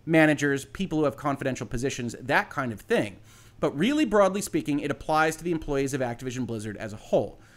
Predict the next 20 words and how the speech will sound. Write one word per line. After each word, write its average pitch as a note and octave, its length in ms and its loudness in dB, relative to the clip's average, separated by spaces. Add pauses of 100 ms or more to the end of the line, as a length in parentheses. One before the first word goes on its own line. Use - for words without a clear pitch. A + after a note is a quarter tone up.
(240)
Right, C3+ 260 4
we D#3 80 2
don't F#3 220 6
want E3+ 220 6
to D#3 60 0
get D3+ 300 2 (160)
supervisors D#3+ 760 4
involved D3 500 6
that C#3+ 60 -2
can C#3 120 -2
otherwise C3+ 480 0
change C#3 300 0
things. C3 180 -2
Again, F3 200 4
it's C#3+ 180 -2
all A#3 180 8
about G#3+ 240 6
putting G3+ 200 0
the F#3+ 80 2
thumb D#3+ 460 2